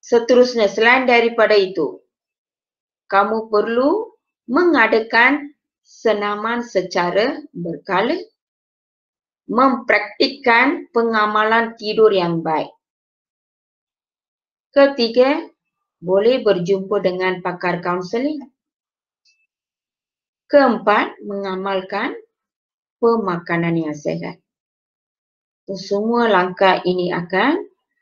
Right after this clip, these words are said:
mengurangkan stres. Okey. Mari kita tonton sebuah lagi video yang akan tayangkan selepas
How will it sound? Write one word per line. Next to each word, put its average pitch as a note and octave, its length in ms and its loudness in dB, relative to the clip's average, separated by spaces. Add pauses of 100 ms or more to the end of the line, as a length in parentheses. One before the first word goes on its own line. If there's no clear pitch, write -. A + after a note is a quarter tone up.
(280)
mengurangkan F#3+ 1040 2
stres. - 720 -4 (2000)
Okey. E3+ 420 -10 (1700)
Mari C#4+ 260 6
kita D#4+ 320 0
tonton A#3+ 720 2 (480)
sebuah A#3 600 2
lagi B3 340 0
video F#3 640 -2 (880)
yang F3+ 380 -2
akan G3 480 -2
tayangkan E3+ 760 -2 (400)
selepas E3+ 640 -2